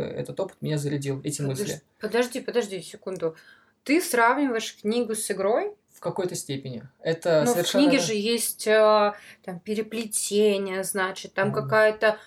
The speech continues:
Speaker 2: подоплёка, возможно, это какая-то остросоциальная проблема поднимается, а,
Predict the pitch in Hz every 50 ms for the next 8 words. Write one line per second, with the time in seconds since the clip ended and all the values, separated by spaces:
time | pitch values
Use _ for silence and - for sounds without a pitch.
0 | - _ _ 220 202 208 220 220 220 220 214 208 214 220 214 208 202 208 202 190
1 | 185 196 196 208 202 202 202 - 196 185 196 190 - - 202 196 185 - 185 190
2 | 190 - 214 208 - - 202 202 - 202 180 180 180 180 185 180 175 175 196 180
3 | 175 160 220 285 311 277 226 208 - 190 170 185 180 180 180 175 175 - - -
4 | 180 - - - - - - _ - - 185 180 180 180 180 180 180 180